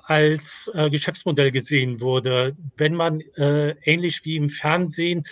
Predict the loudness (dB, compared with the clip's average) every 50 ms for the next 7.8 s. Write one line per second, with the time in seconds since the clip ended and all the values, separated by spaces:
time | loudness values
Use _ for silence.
0 | -14 -18 -16 -16 -18 -12 -4 0 2 2 2 4 2 4 6 6 6 4 4 2
1 | 0 0 2 2 2 2 2 0 -4 -2 0 2 4 2 2 0 -4 -4 -2 0
2 | 2 2 0 0 0 -2 0 2 2 4 4 4 2 0 0 2 0 0 0 0
3 | 0 0 0 0 0 0 0 0 0 -2 0 0 2 2 2 0 -2 -2 0 0
4 | 0 0 -2 -4 -4 -4 -6 -6 -6 -4 0 2 0 2 2 0 -2 -2 -4 -10
5 | -18 -16 -16 -16 -10 -6 -6 -4 -2 0 2 4 4 4 2 2 -2 0 2 2
6 | 4 2 2 0 0 2 4 4 4 2 0 -2 -2 0 2 2 4 4 4 2
7 | 0 0 0 -2 -2 -2 -2 -2 0 0 2 2 2 2 0 -2